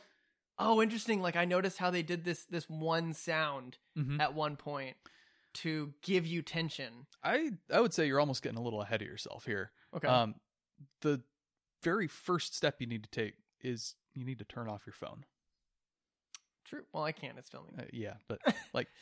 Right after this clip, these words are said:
Speaker 1: Okay, hang on. I think we're, I think we have a different idea of, like, okay, my think, okay. I'm saying the word step. We need to figure out nomenclature here. So I guess step is an action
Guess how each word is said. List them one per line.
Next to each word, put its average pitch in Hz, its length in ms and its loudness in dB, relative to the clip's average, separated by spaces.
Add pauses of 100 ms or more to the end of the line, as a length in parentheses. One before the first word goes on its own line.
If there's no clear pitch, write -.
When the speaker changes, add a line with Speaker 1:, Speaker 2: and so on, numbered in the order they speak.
(180)
Speaker 1:
Okay, 233 140 8
hang 254 160 6
on. 190 180 6
I 214 180 6
think 254 160 0
we're, 240 200 4
I 196 100 4
think 220 120 4
we 208 60 8
have 202 80 6
a 185 40 -4
different 190 220 0
idea 165 240 2
of, 143 140 -4
like, 151 180 -2 (240)
okay, 160 180 2
my 185 300 6
think, 226 340 -2
okay. 165 220 0 (1080)
I'm 180 100 2
saying 220 260 4
the 202 80 4
word 185 240 2
step. - 460 0
We 170 120 -2
need 175 160 0
to 165 60 2
figure 165 240 0
out 151 120 0
nomenclature 147 520 -6
here. 131 200 -12 (920)
So 196 160 6
I 202 60 8
guess 240 140 6
step - 520 2 (640)
is 156 420 0 (200)
an 151 80 0
action 160 600 4